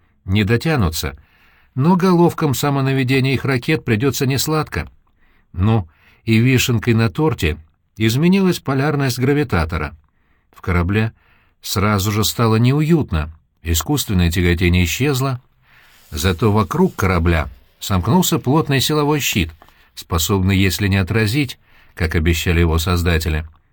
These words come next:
то хотя бы ослабить или отклонить вражеский удар. Рельсовые установки в космосе — дело обычное,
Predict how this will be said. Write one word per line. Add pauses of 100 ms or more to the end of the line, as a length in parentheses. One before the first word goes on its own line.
то
хотя
бы
ослабить (460)
или
отклонить
вражеский
удар. (1500)
Рельсовые
установки
в
космосе —
дело
обычное,